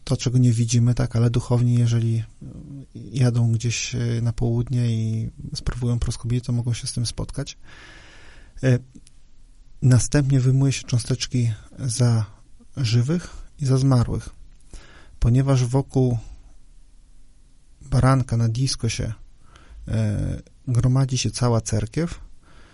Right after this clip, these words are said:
w związku z tym te cząsteczki powinny być wyjmowane za osoby, które są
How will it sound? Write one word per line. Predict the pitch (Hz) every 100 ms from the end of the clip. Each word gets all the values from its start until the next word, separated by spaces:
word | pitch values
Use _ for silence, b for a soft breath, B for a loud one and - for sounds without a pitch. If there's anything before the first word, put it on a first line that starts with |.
| b b -
w | 107
związku | 117 139 - 131
z | -
tym | 147 151 - - - - - - -
te | 123
cząsteczki | - 113 - 135 - 151
powinny | 123 117 135 131
być | 127 127
wyjmowane | 156 123 123 117 127 135 127
za | 120 120 127 -
osoby, | 131 - 127 127
które | 123 135 127
są | 127 131